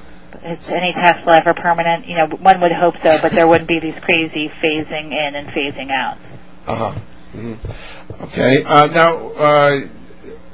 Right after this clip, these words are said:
Speaker 2: why should one not try to do a will with one of these kind of legal self-help kits and, and fill all this out and save yourself a lot of money?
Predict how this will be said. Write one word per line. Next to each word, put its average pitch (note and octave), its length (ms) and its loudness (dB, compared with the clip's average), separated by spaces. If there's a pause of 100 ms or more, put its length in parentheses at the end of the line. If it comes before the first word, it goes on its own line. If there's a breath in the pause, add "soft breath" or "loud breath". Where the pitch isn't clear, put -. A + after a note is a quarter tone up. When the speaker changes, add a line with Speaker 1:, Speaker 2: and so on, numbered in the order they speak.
(400)
Speaker 2:
why E3+ 200 4
should G#3 180 2
one E3 200 2
not D#3 300 4
try D3+ 200 2
to C#3 60 2
do D3 220 0
a C3+ 40 4
will C3+ 480 4 (500 soft breath)
with C3 180 -6
one C3+ 120 4
of B2+ 100 4
these B2 160 0
kind B2+ 180 -2
of A#2 100 -6
legal B2+ 380 0
self-help C3 540 2 (240)
kits - 320 -2
and, G#2 140 -10
and A2 360 -8
fill C3 260 0
all B2 140 6
this A#2 160 0
out A#2+ 160 2
and A2+ 120 -8
save A#2 180 0
yourself G#2+ 260 -4
a A2 40 -4
lot G#2+ 120 0
of G#2+ 80 -4
money? G#2+ 220 -4